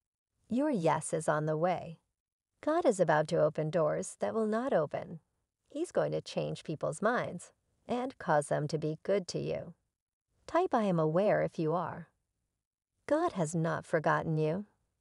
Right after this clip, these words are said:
You will bounce back from every setback and negative situation you are experiencing. Your story has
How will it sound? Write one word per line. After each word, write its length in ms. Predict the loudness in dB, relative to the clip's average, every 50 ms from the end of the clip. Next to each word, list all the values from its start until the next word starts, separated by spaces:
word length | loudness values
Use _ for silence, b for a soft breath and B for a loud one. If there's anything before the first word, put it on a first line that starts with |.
| _ _
You 220 | -2 0 2 4
will 120 | 4 4 4
bounce 340 | 4 2 2 2 0 0
back 320 | 2 2 2 2 0 -4 -2
from 260 | 0 0 0 0 -2 -6 -4
every 380 | 0 0 2 2 2 0 -2 -2
setback 720 | 0 2 2 2 2 2 0 -2 0 -2 -6 -12 -16 -20 _ _ _
and 260 | -4 -2 0 0 2
negative 440 | 2 0 0 0 0 0 0 0 -2
situation 840 | -2 -2 -2 -2 0 0 2 2 2 2 0 0 -2 -2 -2 -2 -2
you 220 | -2 0 0 2
are 100 | 2 2
experiencing. 960 | 0 -2 -4 -6 -4 -2 -2 0 0 0 -2 -2 -4 -4 -6 -6 -8 -10 -14 -18 _ _ _ _ _ _ _ _ _ _ _ _ _ _ _ _ _ _
Your 200 | -2 -2 0 0
story 440 | -2 -2 2 4 6 6 6 6 4 2
has 220 | 0 0 -2 -2